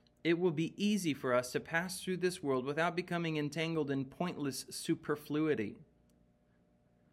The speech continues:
And when we are rid of these two evil roots, there will be neither excess nor wastefulness.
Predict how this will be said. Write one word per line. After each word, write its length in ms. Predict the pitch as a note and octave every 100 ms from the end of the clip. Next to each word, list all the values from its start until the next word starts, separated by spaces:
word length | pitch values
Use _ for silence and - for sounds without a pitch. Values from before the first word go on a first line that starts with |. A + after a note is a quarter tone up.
| _ _ _ _ _
And 180 | E3+ E3+
when 200 | F#3 G#3
we 160 | G3+ F#3
are 120 | C#3+
rid 300 | C3 F#3 G3+
of 340 | - C#3 C3
these 280 | D3+ C#3+ -
two 320 | - F#3+ G#3
evil 340 | - F#3 F3 D3+
roots, 600 | C#3 F3 A#2+ - - - _ _ _ _ _ _ _ _ _ -
there 180 | D3
will 140 | E3+ F3
be 140 | E3
neither 340 | D#3 E3+ G3 -
excess 720 | D3+ - - D#3 F#3 - - _ _ _
nor 300 | C#3+ D3+ D#3
wastefulness. 880 | D3 D#3+ D#3+ - A#2 A2 A2+ -